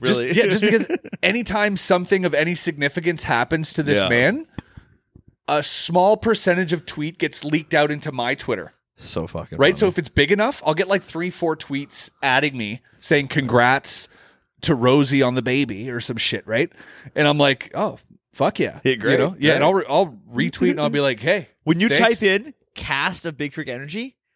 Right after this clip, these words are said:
Speaker 2: there's
Speaker 1: He,
Speaker 2: five of us.
Speaker 1: he comes
Speaker 2: He
Speaker 1: up.
Speaker 2: comes up.
Speaker 1: Did you know this, Eric?
Speaker 2: It's,
Speaker 1: If
Speaker 2: it's
Speaker 1: you type in the cast of
Speaker 2: me,
Speaker 1: Big Trick Energy,
Speaker 2: Eric,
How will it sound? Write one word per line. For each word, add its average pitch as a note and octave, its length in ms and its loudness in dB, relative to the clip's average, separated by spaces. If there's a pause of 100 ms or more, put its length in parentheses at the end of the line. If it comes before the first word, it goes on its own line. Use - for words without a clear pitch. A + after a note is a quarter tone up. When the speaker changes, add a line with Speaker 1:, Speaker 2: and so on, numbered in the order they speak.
Speaker 2:
there's C3+ 120 -2
Speaker 1:
He, E3+ 60 -2
Speaker 2:
five D#3 200 4
of C#3+ 80 -4
us. A2+ 220 -4
Speaker 1:
he A3 120 2
comes G#3 240 0
Speaker 2:
He G#3+ 40 6
Speaker 1:
up. G#3 100 2
Speaker 2:
comes F#3+ 220 2
up. F3+ 220 2
Speaker 1:
Did F#3 120 -2
you G3 80 -2
know F3 140 4
this, G#3+ 140 0
Eric? A#3 320 -4 (420)
Speaker 2:
It's, F3 240 -12 (160)
Speaker 1:
If E3 140 2
Speaker 2:
it's E3 60 -4
Speaker 1:
you G3 80 -2
type A3 220 0
in A3 100 2
the G3+ 40 -8
cast E3+ 320 0
of C#4+ 120 2
Speaker 2:
me, - 40 2
Speaker 1:
Big F3 120 2
Trick F3+ 120 -2
Energy, E3 260 -2
Speaker 2:
Eric, B3 440 2